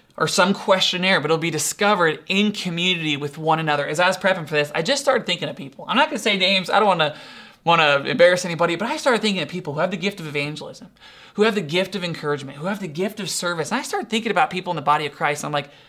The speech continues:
"I gotta send some postcards this week because I'm encouraged by seeing people serve." And I'll tell you this, I'm not even sure that they would identify that that's what their gift is, that they would even know what it is. I don't think Paul is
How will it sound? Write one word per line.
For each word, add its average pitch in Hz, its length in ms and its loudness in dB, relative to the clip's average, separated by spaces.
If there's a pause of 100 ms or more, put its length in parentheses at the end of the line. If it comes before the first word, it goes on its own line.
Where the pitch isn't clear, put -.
(600)
"I 453 60 -12
gotta 523 120 0
send 202 220 0
some 208 80 -6
postcards 196 500 -2
this - 200 -14
week 147 180 -16
because 165 180 -12
I'm 381 180 -6
encouraged 233 720 -4
by 139 140 -6
seeing 202 520 -2
people 151 260 -8
serve." 208 300 0
And 175 140 0
I'll 285 100 4
tell 285 180 2
you 247 80 2
this, 247 220 2 (320)
I'm 392 200 2
not 359 120 2
even 233 200 0
sure 233 220 4
that 185 200 0
they 220 180 4
would 214 100 6
identify 185 480 4
that 151 120 -2
that's 175 160 0
what 190 80 -6
their 208 100 2
gift 262 240 -4
is, 147 100 -8
that 160 120 -2
they 226 80 8
would 233 100 0
even 208 260 2
know 269 200 2
what 196 180 -2
it 196 80 -2
is. - 380 -10 (1300)
I 220 100 2
don't 320 160 4
think 294 220 -2
Paul 262 340 8
is 180 220 2